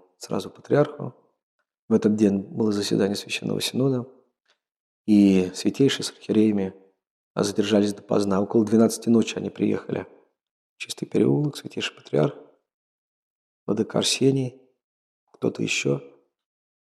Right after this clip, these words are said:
И к тому времени мы уже освободили полностью,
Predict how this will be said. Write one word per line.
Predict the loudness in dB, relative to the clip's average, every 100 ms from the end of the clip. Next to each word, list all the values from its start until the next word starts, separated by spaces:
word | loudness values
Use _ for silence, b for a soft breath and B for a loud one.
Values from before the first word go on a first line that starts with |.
| _ _
И | 6 8 10 8 6 4 0 -14 _ _ _ _ _ _ _
к | -2
тому | 2 4
времени | 6 6 4 4
мы | 4
уже | 4 4
освободили | 2 0 0 0 0
полностью, | -2 -2 0 -2 -8 -6 -8